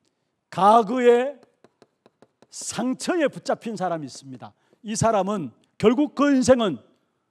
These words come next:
시건 살고 나면은 헛된 인생이 됩니다. 그리고 세 번째 어떤 형태가 있느냐?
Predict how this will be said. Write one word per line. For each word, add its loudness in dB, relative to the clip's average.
시건 -8
살고 -2
나면은 -4
헛된 -4
인생이 -10
됩니다. -20
그리고 -2
세 2
번째 2
어떤 2
형태가 -2
있느냐? -8